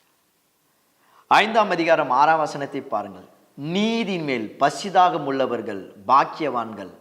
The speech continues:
அவர்கள் திருப்தி அடைவாங்க." நீங்க நீதி செய்வதற்கு ஒரு பசி உள்ளவங்களா இருக்கணும்.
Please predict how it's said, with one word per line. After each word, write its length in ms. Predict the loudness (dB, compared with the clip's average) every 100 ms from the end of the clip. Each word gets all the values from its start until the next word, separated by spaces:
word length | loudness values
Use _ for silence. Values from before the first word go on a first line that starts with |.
| _
அவர்கள் 560 | -4 -2 -2 -2 -4 -4
திருப்தி 380 | -4 -6 -6 -8
அடைவாங்க." 500 | -6 -10 -14 -20 -20 _ _ -16 -12
நீங்க 720 | 2 4 4 4 4 4 0 -2 -14 -2
நீதி 420 | 4 6 6 4
செய்வதற்கு 800 | 2 2 4 2 0 0 0 2
ஒரு 180 | 2 2
பசி 380 | 2 2 4 4
உள்ளவங்களா 460 | 6 6 6 6
இருக்கணும். 520 | 4 -2 -6 -6 -10